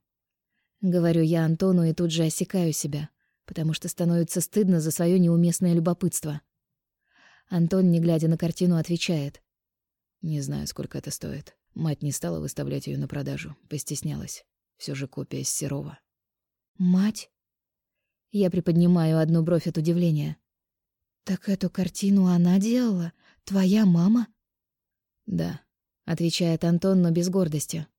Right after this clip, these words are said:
Так, словно его безусловный талант матери совершенно не волнует. Если бы кто-то из моих близких делал такие шедевры, я бы точно реагировала иначе. «А другие картины тоже она?» «Да», — коротко отвечает Антон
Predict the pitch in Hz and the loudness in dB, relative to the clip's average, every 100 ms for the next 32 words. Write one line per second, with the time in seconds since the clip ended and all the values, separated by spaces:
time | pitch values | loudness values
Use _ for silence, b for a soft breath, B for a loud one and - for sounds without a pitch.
0 | _ b b b b 226 202 208 190 180 | _ b b b b -6 -2 0 4 4
1 | 175 180 170 170 - 185 175 165 175 175 | 4 2 0 -2 0 2 2 2 0 0
2 | 165 175 180 180 175 - 170 165 180 170 | 0 0 0 0 -2 -2 -2 -2 0 2
3 | 170 165 170 175 160 139 - _ _ _ | 2 2 2 2 2 -4 -12 _ _ _
4 | - 220 208 190 180 202 190 180 165 175 | -4 -2 0 0 0 0 0 2 2 2
5 | 175 170 185 180 180 165 180 180 165 175 | 2 2 2 0 0 0 2 2 0 -2
6 | 165 190 165 180 175 196 170 165 180 170 | -2 -2 0 0 2 2 2 0 0 0
7 | 185 220 185 - 160 165 156 165 160 165 | 0 0 -2 0 0 0 0 0 0 2
8 | 165 170 151 - 156 _ _ _ _ _ | 2 2 -2 -6 -10 _ _ _ _ _
9 | _ _ _ _ 202 180 175 185 175 180 | _ _ _ _ -4 -4 0 -2 2 2
10 | 175 185 175 - 180 180 - 185 220 247 | 2 -2 -2 -2 0 0 0 -2 0 2
11 | 254 220 175 - _ _ _ _ _ _ | 4 4 2 -2 _ _ _ _ _ _
12 | _ _ - 92 82 78 78 _ _ _ | _ _ -10 -4 -4 -4 -8 _ _ _
13 | _ _ _ _ _ - 175 160 170 160 | _ _ _ _ _ -2 0 0 -2 -2
14 | 165 - 170 165 170 175 160 147 | -2 0 0 0 0 0 -2 -4